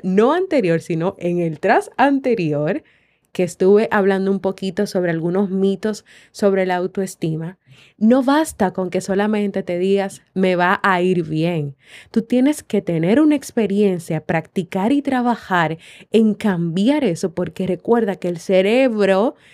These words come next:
está programado para que tú solamente veas lo que no es bueno o que solamente te centres en eso, porque incluso la misma cultura y la misma sociedad nos han llevado ahí.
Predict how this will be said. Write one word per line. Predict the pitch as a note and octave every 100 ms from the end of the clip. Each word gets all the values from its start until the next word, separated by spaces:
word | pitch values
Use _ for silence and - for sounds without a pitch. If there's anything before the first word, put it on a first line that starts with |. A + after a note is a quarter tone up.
| - _
está | - - E3+ G3
programado | A3 G#3+ A3 G#3+ G#3 E3+ D3+ D3
para | D3+ D3+
que | D3+
tú | D#3+ D#3
solamente | E3+ F3+ F3 E3+ E3
veas | D#3 D#3 D#3
lo | D#3 D3+
que | D3+
no | D3 D#3+
es | D#3 D3+ C#3+
bueno | E3+ G#3+ F3 D3+ - -
o | E3 D#3+
que | D#3+
solamente | E3 F3 F3 F3 E3+ D#3+
te | D#3+
centres | D#3+ E3 D#3+ - E3
en | D3+
eso, | E3+ A#3 G#3
porque | G3+ -
incluso | F#3+ F#3 A#3 A#3+
la | F#3+
misma | F3+ G#3+ - A#3
cultura | A3+ G#3+ G3 A3
y | G3+
la | F3
misma | F3+ G3 G#3
sociedad | G3 F#3+ F3+ D#3+ D3 D3+ - - -
nos | F#3+ G3 G3
han | G3
llevado | G#3+ G3 F#3 F#3
ahí. | E3+ D3 G#3 D#3+